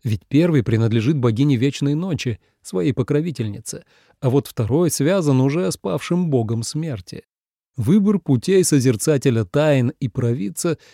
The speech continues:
еще вполне открыт. Это направление поддержки, хорошо дополняющее основные пути на девятой и восьмой последовательностях.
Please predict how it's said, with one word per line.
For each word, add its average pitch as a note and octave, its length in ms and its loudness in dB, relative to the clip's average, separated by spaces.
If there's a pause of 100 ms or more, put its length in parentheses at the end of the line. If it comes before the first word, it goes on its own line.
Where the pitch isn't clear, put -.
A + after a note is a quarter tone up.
(140)
еще G#3 240 -6
вполне D3 500 0
открыт. D#3+ 480 0 (400)
Это G3+ 220 -2
направление D3+ 720 0
поддержки, C#3+ 800 -4
хорошо C3+ 360 -4
дополняющее C3 680 0
основные B2 480 0
пути C3 300 -4
на C#3+ 120 2
девятой B2 440 0
и B2+ 40 2
восьмой A#2 360 -2
последовательностях. A2+ 1080 -6